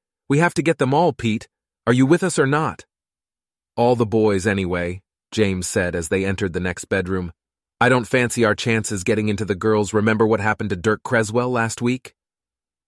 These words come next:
They worked quickly and managed to get every single boy's room, even the last one, which had three sleeping students in it, sixth years. Even Sirius had begged off going in there,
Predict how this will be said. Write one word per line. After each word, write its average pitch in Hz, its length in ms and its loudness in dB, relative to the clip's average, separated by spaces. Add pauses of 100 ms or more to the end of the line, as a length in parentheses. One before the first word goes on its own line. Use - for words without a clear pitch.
(140)
They 113 100 6
worked 110 320 2
quickly 104 400 0
and 90 100 -4
managed 98 400 -2
to 104 60 -6
get 95 180 -2
every 107 280 -4
single 98 340 -4
boy's 90 400 -4
room, 76 300 -10 (440)
even 123 220 2
the 104 80 2
last 107 400 0
one, 78 260 -10 (260)
which 113 160 -2
had 101 200 0
three 120 280 -2
sleeping 113 440 -4
students 87 460 -6
in 82 100 -6
it, - 180 -14 (280)
sixth - 480 -2
years. 85 500 -6 (300)
Even 120 280 4
Sirius 110 600 0
had 87 180 -4
begged 101 260 0
off 98 300 0
going 98 280 0
in 95 160 -2
there, 80 280 -6